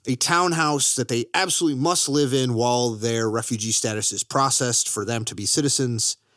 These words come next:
So they can't leave. They can't go back to where they're from. They're not from England. They're trapped here, truly.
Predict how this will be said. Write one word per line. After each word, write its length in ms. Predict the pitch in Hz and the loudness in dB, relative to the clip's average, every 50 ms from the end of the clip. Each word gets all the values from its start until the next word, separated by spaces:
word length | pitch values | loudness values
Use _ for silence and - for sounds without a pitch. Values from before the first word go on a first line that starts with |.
| _ _ _ _ _ _ _ _ _ _ _ _ - | _ _ _ _ _ _ _ _ _ _ _ _ -6
So 160 | - - 110 | -4 -2 -2
they 100 | 104 101 | -2 -2
can't 320 | - - 170 180 170 156 | 0 0 2 0 2 2
leave. 680 | 156 156 147 143 139 135 127 113 - - - - - - _ _ _ _ _ _ _ | 4 4 4 4 4 2 2 0 -2 -2 -4 -6 -8 -12 _ _ _ _ _ _ _
They 80 | - 98 | -10 -6
can't 180 | - 151 147 139 | -2 -2 0 0
go 120 | 151 131 | 2 2
back 160 | 143 139 131 - | 2 0 0 0
to 80 | - | 0
where 120 | 131 131 127 | 2 2 2
they're 120 | 127 127 | 2 0
from. 600 | - - 139 123 113 110 107 104 104 101 98 98 | 0 2 2 2 2 0 0 -2 -4 -6 -6 -6
They're 100 | 98 110 | -4 0
not 220 | 117 143 147 139 - | 0 0 0 0 0
from 340 | - - 175 170 170 160 147 | 0 2 2 4 4 4 4
England. 800 | 131 127 120 120 120 117 113 113 113 113 110 - - - - - _ | 2 2 2 0 0 0 0 0 -2 -2 -2 -4 -4 -4 -6 -10 _
They're 220 | - 117 117 113 110 | -4 -2 -2 0 0
trapped 460 | - - 180 180 180 165 - - - | 0 2 2 2 2 0 -2 -6 -6
here, 220 | 120 101 90 - | -6 -4 -4 -2
truly. 720 | - - - 226 233 220 165 127 110 95 92 90 87 80 | -2 0 2 2 2 4 4 4 2 2 -2 -4 -6 -10